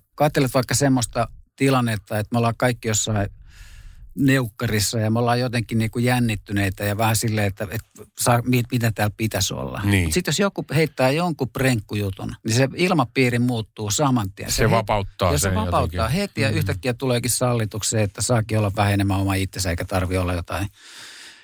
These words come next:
Speaker 1: Niin, että myös se niinku alkoholin laajemmassa kuvassa, niin se on, se on myös tämmöistä niinku symbolista, ikään kuin meille tulee sallituksi. Vähän niin kuin mä ajattelen, kun mä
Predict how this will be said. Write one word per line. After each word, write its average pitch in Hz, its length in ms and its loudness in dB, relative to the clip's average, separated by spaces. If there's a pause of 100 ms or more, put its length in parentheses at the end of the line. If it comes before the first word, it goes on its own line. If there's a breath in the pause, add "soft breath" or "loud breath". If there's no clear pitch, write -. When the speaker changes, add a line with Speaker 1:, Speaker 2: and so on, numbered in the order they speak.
(240 loud breath)
Speaker 1:
Niin, 120 180 2 (160)
että 147 320 2
myös 151 300 0
se 139 80 -2
niinku 131 340 -2 (340)
alkoholin 123 560 2 (280)
laajemmassa 139 540 2
kuvassa, 113 400 -2
niin 113 100 2
se 135 100 -2
on, 147 140 0
se - 120 -4
on 180 60 -2
myös - 160 -2
tämmöistä - 300 -4
niinku 151 140 -2
symbolista, 117 720 0
ikään 110 320 0
kuin 110 100 -6
meille 107 280 2
tulee 110 280 2
sallituksi. 110 680 -2 (480 soft breath)
Vähän 208 140 4
niin 196 120 0
kuin 131 160 -12
mä 156 100 4
ajattelen, 135 440 0 (720 soft breath)
kun 139 120 2
mä 135 80 0